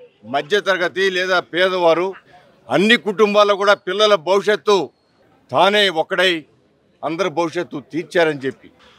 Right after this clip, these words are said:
ఒక తండ్రి చెప్పుకున్నది, తల్లి చెప్పుకున్నది, ఆ బిడ్డ చెప్పుకున్నారు. ప్రత్యేకంగా ఈ స్కిల్ డెవలప్‌మెంట్ కార్పొరేషన్ మొన్న ఒక ఆయన చెబుతా ఉన్నాడు, స్కిల్ డెవలప్‌మెంట్ అంటే ఇంజనీర్లకే కాదు, టాపీ పని చేసుకునే నాకు కూడా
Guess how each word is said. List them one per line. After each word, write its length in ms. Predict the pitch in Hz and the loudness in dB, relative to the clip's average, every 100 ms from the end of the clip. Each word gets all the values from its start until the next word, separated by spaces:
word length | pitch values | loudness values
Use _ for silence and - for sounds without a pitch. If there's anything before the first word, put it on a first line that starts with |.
| _ _ | _ _
ఒక 140 | 113 | -4
తండ్రి 600 | 135 - 160 185 185 139 - _ _ _ _ | -4 0 -2 0 0 -2 -8 _ _ _ _
చెప్పుకున్నది, 520 | 151 113 151 143 101 90 - - - - | -10 -6 -4 -4 -6 -14 -18 -20 -20 -2
తల్లి 220 | 135 180 202 | 0 2 2
చెప్పుకున్నది, 720 | 180 139 143 170 160 139 90 _ | 0 -2 -8 -6 -4 -6 -10 _
ఆ 80 | 120 | -4
బిడ్డ 260 | 120 156 165 180 | -2 0 2 2
చెప్పుకున్నారు. 540 | 180 - 165 170 143 107 - _ - - - - - | 2 -2 0 2 2 -2 -14 _ -20 -20 -20 -20 -2
ప్రత్యేకంగా 460 | 160 - 208 208 214 | -2 0 0 2 2
ఈ 140 | 208 | 0
స్కిల్ 340 | - - 208 | -6 -10 -8
డెవలప్‌మెంట్ 680 | 196 208 214 208 147 208 170 | 0 2 4 2 0 -4 0
కార్పొరేషన్ 560 | 196 196 156 202 185 196 | 0 0 0 -2 -2 -2
మొన్న 140 | 196 | -2
ఒక 80 | 175 | 2
ఆయన 140 | 196 185 | 0 0
చెబుతా 240 | 190 165 | -4 0
ఉన్నాడు, 360 | 185 185 165 117 - - | 0 2 0 -4 -12 -20
స్కిల్ 380 | - - 185 208 | -16 0 0 2
డెవలప్‌మెంట్ 800 | 208 208 208 208 180 202 208 170 _ _ 151 | 4 4 4 0 0 -2 -2 -6 _ _ -8
అంటే 180 | 185 | -2
ఇంజనీర్లకే 680 | 196 180 202 208 196 202 202 | -2 0 0 2 2 0 0
కాదు, 460 | 196 185 180 208 185 - - _ _ _ _ _ _ - | 2 2 4 2 0 -8 -20 _ _ _ _ _ _ 0
టాపీ 440 | 139 190 151 226 | 4 4 2 -4
పని 240 | 170 214 208 | 0 -2 0
చేసుకునే 440 | 214 202 196 202 | -2 -2 -2 -2
నాకు 400 | 196 170 208 202 | 0 2 2 2
కూడా 400 | 202 202 202 165 | -2 2 2 0